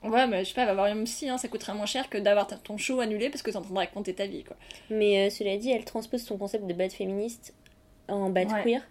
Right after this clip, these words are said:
Speaker 2: en disant, t'es une bad queer en ce moment si, euh, tu veux deux enfants, une wife, enfin une femme et, euh, et une clôture blanche.
Speaker 1: <laughs>
Speaker 2: Et, et j'ai trouvé ça plutôt bien.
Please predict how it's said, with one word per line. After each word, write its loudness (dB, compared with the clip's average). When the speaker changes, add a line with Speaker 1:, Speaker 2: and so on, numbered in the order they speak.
Speaker 2:
en -4
disant, -2
t'es -2
une 2
bad 0
queer -4
en -4
ce -8
moment -2
si, -6
euh, 2
tu -10
veux -4
deux -2
enfants, -2
une 0
wife, -2
enfin -4
une -2
femme 0
et, 0
euh, -4
et 2
une 0
clôture -4
blanche. -2
Speaker 1:
<laughs> 0
Speaker 2:
Et, 8
et 2
j'ai -4
trouvé 2
ça 2
plutôt -4
bien. -10